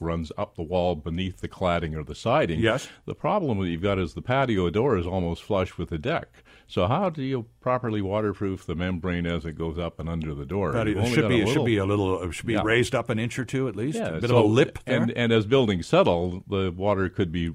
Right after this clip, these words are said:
Speaker 1: running back toward the building, not off the edge of the balcony. So you look for that kind of thing, that type of settlement issue.
Speaker 2: Only got a minute here before we do have to do break for the news. Uh,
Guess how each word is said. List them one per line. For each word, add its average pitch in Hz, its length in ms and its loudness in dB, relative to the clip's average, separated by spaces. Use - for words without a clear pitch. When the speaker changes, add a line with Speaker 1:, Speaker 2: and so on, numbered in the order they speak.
Speaker 1:
running 90 300 0
back 101 320 0
toward 82 380 -4
the 71 80 -6
building, 78 340 -4
not 87 160 -4
off 82 160 -4
the 80 160 -4
edge 76 160 -8
of 76 80 -12
the 73 60 -8
balcony. 92 420 -4
So 104 140 -6
you 87 200 -2
look 160 200 -2
for 101 100 -4
that 101 220 0
kind 92 200 -4
of 76 80 -8
thing, 71 200 -6
that 73 280 -10
type 90 220 -4
of 80 100 -10
settlement 95 460 -4
issue. - 420 -14
Speaker 2:
Only 131 200 4
got 131 120 2
a 117 60 0
minute 110 240 4
here 87 140 4
before 80 240 -2
we 87 120 2
do 87 100 0
have 87 100 -2
to 87 100 -4
do 82 100 -2
break 98 240 -2
for - 120 -8
the 69 100 -4
news. 92 300 -2
Uh, 98 140 -4